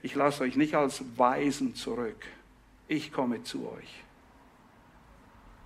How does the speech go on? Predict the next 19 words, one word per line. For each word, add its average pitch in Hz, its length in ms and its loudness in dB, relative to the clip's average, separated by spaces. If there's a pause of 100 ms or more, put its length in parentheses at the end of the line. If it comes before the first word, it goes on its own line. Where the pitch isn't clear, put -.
(120)
Er 135 120 2
kommt 170 300 4
zu 151 140 2
uns 151 220 4
durch 139 220 2
seinen 139 500 6
Geist. 135 600 -2 (2000)
Wisst 156 160 -2
ihr, 160 80 6
ein 135 160 6
Waisenkind 147 720 6
ist 123 220 -4
alleine. 123 640 2 (1600)
Du 131 100 2
nicht. 104 340 -8 (1400)
Ein 123 100 -2
Waisenkind 131 560 4
ist - 80 -8
schutzlos. - 760 -6